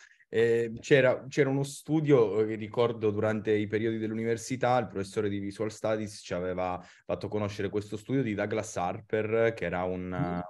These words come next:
Speaker 1: sociologo, antropologo, eh, statunitense, e aveva fatto questo studio, eh, chiamato Good Company, a Trump Life. Lui praticamente per un anno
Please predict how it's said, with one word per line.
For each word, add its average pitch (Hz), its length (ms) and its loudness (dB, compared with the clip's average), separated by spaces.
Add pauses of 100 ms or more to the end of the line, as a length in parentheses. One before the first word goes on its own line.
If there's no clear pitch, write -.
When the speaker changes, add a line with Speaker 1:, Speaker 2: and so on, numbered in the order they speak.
(120)
Speaker 1:
sociologo, 101 540 -2
antropologo, 92 1000 -2 (200)
eh, 90 240 -2
statunitense, 120 1000 0 (220)
e 110 160 0
aveva 123 420 2
fatto 110 300 -2
questo 113 260 -4
studio, 123 640 2
eh, 104 160 0
chiamato 107 420 -2
Good 123 280 -4
Company, 92 480 -2
a 95 40 -2
Trump 113 320 -2
Life. 85 520 -2
Lui 135 160 2
praticamente 113 520 0
per 123 180 -2
un 135 120 2
anno 120 460 0